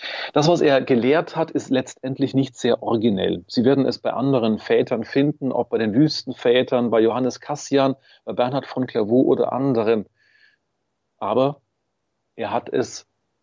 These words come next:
sehr verinnerlicht und daraus eine Methode der Pädagogik gemacht, die funktioniert hat, weil er sechzig Jahre lang versuchte, Menschen in diese Christusfreundschaft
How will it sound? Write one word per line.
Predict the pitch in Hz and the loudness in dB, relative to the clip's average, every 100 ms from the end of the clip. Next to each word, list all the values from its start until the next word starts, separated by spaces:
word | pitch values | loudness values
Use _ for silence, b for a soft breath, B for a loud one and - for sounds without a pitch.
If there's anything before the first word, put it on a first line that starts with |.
| _ | _
sehr | 95 95 117 147 | -6 2 4 4
verinnerlicht | 147 - - 139 143 156 165 196 202 - _ - - _ _ _ | 2 -6 -6 -4 0 2 2 0 -4 -10 _ -20 -20 _ _ _
und | 131 135 127 | 0 0 2
daraus | 117 107 110 143 156 - - | 0 2 2 2 -2 -10 -8
eine | 117 117 117 _ _ | -4 -2 -4 _ _
Methode | 113 110 - 131 170 156 | -12 -12 0 4 4 4
der | 123 | 0
Pädagogik | - 117 113 104 127 139 113 | -2 -6 -6 -4 -4 -4 -10
gemacht, | - 95 98 - - _ _ _ _ _ _ | -10 -6 -6 -6 -16 _ _ _ _ _ _
die | 107 | -8
funktioniert | 113 107 - 151 127 - | -2 -2 2 4 4 0
hat, | - _ _ | -18 _ _
weil | 113 | -6
er | 107 | 0
sechzig | 113 - - 131 | -2 -2 -4 -2
Jahre | 120 123 127 135 | 2 2 2 0
lang | 131 135 | 0 -4
versuchte, | 110 101 127 156 - 151 | -6 0 2 0 0 -2
Menschen | 123 123 151 160 165 156 - | 0 0 -2 -2 -4 -4 0
in | 151 156 | 2 4
diese | 131 120 | 2 0
Christusfreundschaft | 113 135 139 - - - 107 120 - 110 | 0 -2 -2 -4 -6 -2 -2 -2 -2 -4